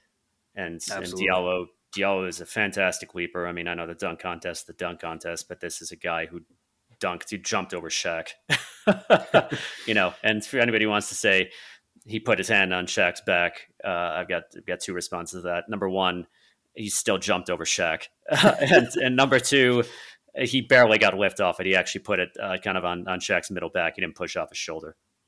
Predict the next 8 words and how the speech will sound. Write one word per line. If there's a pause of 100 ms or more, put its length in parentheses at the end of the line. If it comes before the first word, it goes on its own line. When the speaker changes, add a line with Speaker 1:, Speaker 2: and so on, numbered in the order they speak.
(100)
Speaker 1:
And
so (320)
it's
just
an
indication
of
how,